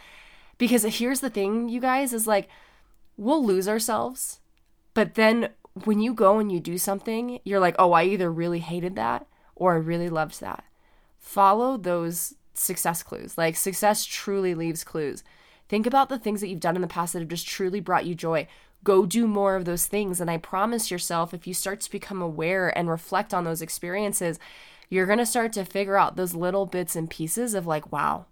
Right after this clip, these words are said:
this is what makes me me. This is what brings me joy. This allows for me to live life on my terms."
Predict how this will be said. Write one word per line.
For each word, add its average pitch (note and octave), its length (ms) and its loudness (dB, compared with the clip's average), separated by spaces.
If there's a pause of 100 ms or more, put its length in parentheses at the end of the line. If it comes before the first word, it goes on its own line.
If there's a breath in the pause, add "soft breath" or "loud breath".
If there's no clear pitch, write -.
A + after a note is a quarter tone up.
(120)
this F3+ 400 0 (420 soft breath)
is E3+ 180 0
what F3+ 120 4
makes E3 200 0
me E3 80 -2
me. G3+ 180 2
This F3+ 180 0
is E3+ 100 -6
what D3+ 100 -4
brings D#3 240 -4
me D#3 100 -6
joy. G3+ 220 0
This F#3+ 180 0
allows D3+ 300 0
for - 80 -8
me D#3+ 60 -4
to D3+ 80 -4
live D3 140 -4
life D3 220 -2
on D3+ 60 -6
my - 140 -4
terms." F3+ 480 -2